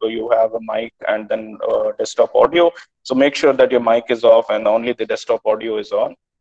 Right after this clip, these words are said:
And you can try to, uh, get the sound from that particular audio device. Then comes the, uh, video sources. So,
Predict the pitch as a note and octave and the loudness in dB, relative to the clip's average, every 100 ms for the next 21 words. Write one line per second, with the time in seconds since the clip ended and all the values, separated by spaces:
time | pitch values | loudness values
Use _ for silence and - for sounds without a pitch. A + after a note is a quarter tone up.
0 | - G#2 G2+ G#2 G#2 G#2+ A2 A2 G#2+ G#2+ | -6 -2 -2 -6 -8 -4 0 0 2 4
1 | A2 G#2+ G#2+ G#2 - - G2+ G2 B2 B2 | 4 4 -6 -6 -2 2 2 4 2 2
2 | A#2+ - A#2+ A#2 - G#2+ G#2 G#2 G2+ - | -6 -2 0 -2 -2 -4 0 2 2 0
3 | - - - - - G#2 G#2 G#2 - - | -14 -10 -4 -2 0 -2 -2 -10 -10 -10
4 | G2 - F#2 - - B2+ B2+ C3 B2+ B2+ | -8 -6 -6 -8 -4 2 2 4 0 0
5 | B2 - B2 A#2+ A2+ G#2+ G#2+ G#2+ G#2+ B2+ | -4 -8 -6 -4 -2 2 6 6 4 0
6 | D#3 F3 F3 E3+ - G4+ - - A#2+ A#2 | 2 2 2 2 0 -6 -6 -2 2 2